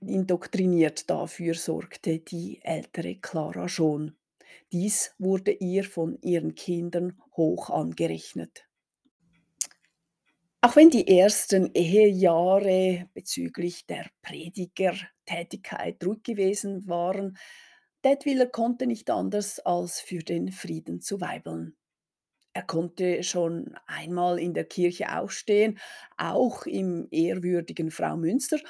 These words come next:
und den Pfarrer maßregeln, wenn ihm dessen Predigt nicht gefallen hatte. Er stand auf öffentlichen Plätzen und predigte für den Frieden.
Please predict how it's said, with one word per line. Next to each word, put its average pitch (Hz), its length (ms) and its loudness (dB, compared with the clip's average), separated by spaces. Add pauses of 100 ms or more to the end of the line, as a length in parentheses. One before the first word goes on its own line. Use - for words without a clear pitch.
(260)
und 262 260 2
den 180 240 0
Pfarrer 190 580 0
maßregeln, 190 960 -4
wenn 170 300 -2
ihm 190 260 -4
dessen 180 380 -4
Predigt - 400 -8
nicht - 240 -10
gefallen 233 420 0
hatte. - 380 -12 (840)
Er 165 220 -2
stand 165 360 -4
auf 170 180 -8
öffentlichen 180 600 -10
Plätzen 254 540 0
und 226 240 -6
predigte 170 580 -8
für 190 200 -12
den 196 220 -8
Frieden. 160 680 -10